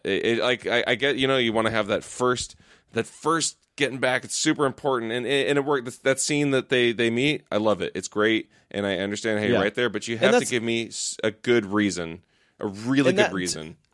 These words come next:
Speaker 2: to me, that's, that's where the Patty Jenkins version of this movie gets
Speaker 1: Yes.
Speaker 2: really interesting, because it's like, oh yeah, this is, this is great, because she would sort of be using the fact that the Bifrost was gone as a plot point that they couldn't get to each other. You know what I mean? And, and
Speaker 1: Yeah,
Speaker 2: so I'm
Speaker 1: it's,
Speaker 2: sure
Speaker 1: it's,
Speaker 2: that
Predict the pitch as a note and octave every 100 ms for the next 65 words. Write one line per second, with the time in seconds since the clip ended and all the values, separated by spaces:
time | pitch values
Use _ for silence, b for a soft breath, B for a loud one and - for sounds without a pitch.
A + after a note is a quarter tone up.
0 | _ - - F3+ F3+ A3 B3 D#3+ D#3+ -
1 | C#3+ D3+ - E3 D3 B2+ A2+ A2+ C3+ C3
2 | A2 A#2 A#2+ A2+ G2+ A2 G#2 G2+ F#2 G2
3 | - G#2 E3 E3+ A#2 G#2 F#2+ - - _
4 | _ A2 B2+ B2 A#2 A2 F3 F3 - A2+
5 | G2+ G#2+ A2+ A2 B2 A2+ - A3+ A#2+ G2
6 | F#3 D#3+ G2 C3+ C#3+ B2+ - - - C#3
7 | A#2 - G3+ D#3+ C3 B2+ - - C3 B2+
8 | - B2+ A#2 A#2+ G#2 A#2+ G#3 B2+ G#2+ G#2
9 | F#2 G#2+ - B2 A#2 A#2 G2 G#2 G#2+ -
10 | G#2 F#2+ F#2+ B2+ C3+ G2+ G2+ G#2 - -
11 | A#2 D#3+ - F#2+ E2+ G2 F#2+ - G2 F#2
12 | D#3+ - G#2+ F2+ - F2 G1+ G#2+ G#2 G2
13 | F#2+ G2 A#2 G2 E2+ F#2+ E3 B3 - A#2
14 | - B2 A2 G2+